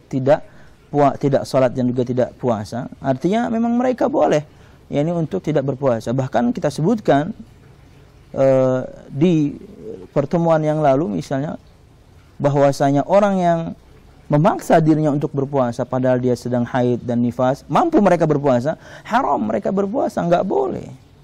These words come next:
Dan sebenarnya itu uzur syar'i untuk Anda tidak berpuasa. Tapi tentunya harus dibayar di hari yang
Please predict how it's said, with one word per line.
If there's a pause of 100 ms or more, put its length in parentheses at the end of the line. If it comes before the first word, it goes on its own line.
(880)
Dan
sebenarnya
itu
uzur
syar'i
untuk
Anda
tidak
berpuasa. (1500)
Tapi
tentunya
harus
dibayar
di
hari
yang